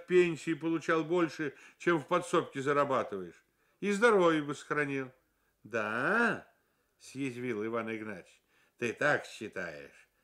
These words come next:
Иван Игнатьевич снова разволновался. Я тебе, Петро, скажу так. Если я и сдал за эти годы,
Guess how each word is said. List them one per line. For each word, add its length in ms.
Иван 340
Игнатьевич 400
снова 300
разволновался. 840
Я 260
тебе, 280
Петро, 360
скажу 340
так. 500
Если 600
я 240
и 180
сдал 420
за 140
эти 280
годы, 460